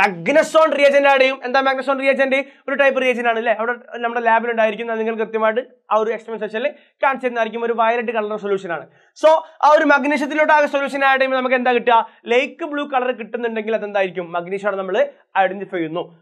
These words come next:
So അങ്ങനെയാണ് ഐഡന്റിഫിക്കേഷൻ ടെസ്റ്റ് നമ്മൾ ചെയ്യുന്നുണ്ടാവുക. ഇനി അതിന്റെ കൺഫർമേറ്റർ എന്തായിരിക്കും? ഇവിടെ നമ്മൾ ആഷ് ടെസ്റ്റ് ചെയ്യും. cobalt nitrate, nitric acid ഉപയോഗിച്ച് ഹീറ്റ് ചെയ്യുന്നു. ഫിൽട്ടർ പേപ്പർ മുക്കിയിട്ട് നമ്മൾ എന്ത് ചെയ്യുന്നു? അതേ ഒരു, ഏഹ്, ആഷ്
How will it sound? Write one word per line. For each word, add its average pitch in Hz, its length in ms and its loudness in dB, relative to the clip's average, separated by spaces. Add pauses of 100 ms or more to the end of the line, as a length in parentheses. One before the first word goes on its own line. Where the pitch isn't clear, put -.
So 254 100 -2
അങ്ങനെയാണ് 269 360 2
ഐഡന്റിഫിക്കേഷൻ 240 720 -2
ടെസ്റ്റ് 208 200 -4
നമ്മൾ 208 120 0 (240)
ചെയ്യുന്നുണ്ടാവുക. 185 420 2 (320)
ഇനി 233 140 -2
അതിന്റെ 240 200 0
കൺഫർമേറ്റർ 233 480 0
എന്തായിരിക്കും? 208 360 0 (140)
ഇവിടെ 214 160 0
നമ്മൾ 214 140 -2 (180)
ആഷ് 220 220 -4
ടെസ്റ്റ് 233 280 -4
ചെയ്യും. 233 180 -2 (240)
cobalt 202 260 0
nitrate, 208 360 -4
nitric 202 320 -4
acid 202 180 -10
ഉപയോഗിച്ച് 202 300 -6
ഹീറ്റ് 185 200 -10
ചെയ്യുന്നു. 208 220 -2 (600)
ഫിൽട്ടർ 254 440 -2
പേപ്പർ 208 280 0 (180)
മുക്കിയിട്ട് 214 580 -6
നമ്മൾ 190 240 -2
എന്ത് 185 160 -6
ചെയ്യുന്നു? 175 280 -6 (640)
അതേ 170 220 -2 (580)
ഒരു, 175 100 2 (260)
ഏഹ്, 160 180 2 (160)
ആഷ് 247 200 0